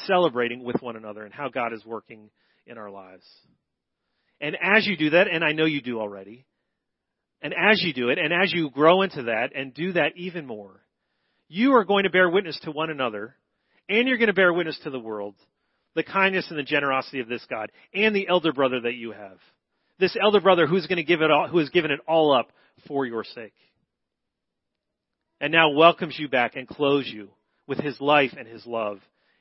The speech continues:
and His very self. This is what it means to be the church.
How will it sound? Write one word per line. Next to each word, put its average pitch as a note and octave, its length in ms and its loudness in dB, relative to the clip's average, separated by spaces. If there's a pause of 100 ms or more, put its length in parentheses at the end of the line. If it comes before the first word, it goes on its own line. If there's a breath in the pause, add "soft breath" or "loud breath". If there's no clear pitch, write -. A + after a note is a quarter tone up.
(100)
and B2+ 140 -12
His C3 360 -8 (400)
very G#2+ 280 -10 (100)
self. G2+ 180 -18 (1800)
This F3 180 -6
is F#3 120 -10
what G3+ 160 4
it F#3 100 -2
means E3+ 400 -4 (480)
to - 100 -10
be E3+ 200 -2
the D#3 100 -4
church. - 480 -8